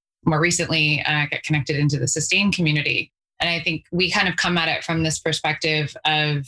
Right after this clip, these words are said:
for these projects to be sustainable, and I think this has kind of been a thread through what everyone is <laughs> talking about,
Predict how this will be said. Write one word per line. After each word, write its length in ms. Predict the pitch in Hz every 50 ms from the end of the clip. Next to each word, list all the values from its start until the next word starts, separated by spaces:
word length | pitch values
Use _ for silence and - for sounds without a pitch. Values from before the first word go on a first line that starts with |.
| - - _ _ _ _ _ _
for 120 | - 175
these 180 | 156 139 151 -
projects 380 | - 202 208 196 196 165 - -
to 80 | 180
be 140 | 156 185 190
sustainable, 680 | - - 175 - - 185 175 175 170 156 147 151 151 151
and 100 | 147 147
I 40 |
think 120 | 147 151 156
this 120 | 165 147
has 80 | 143 151
kind 160 | - 156 147
of 80 | 143 135
been 120 | 151 147
a 100 | 151 147
thread 280 | - 156 147 147 147 -
through 180 | - 147 147 143
what 120 | 143 -
everyone 340 | - 190 208 208 190 175 170
is 100 | 165 -
<laughs> 40 | -
talking 380 | 180 175 - - 175 165 196
about, 340 | 175 160 156 156 151 147 -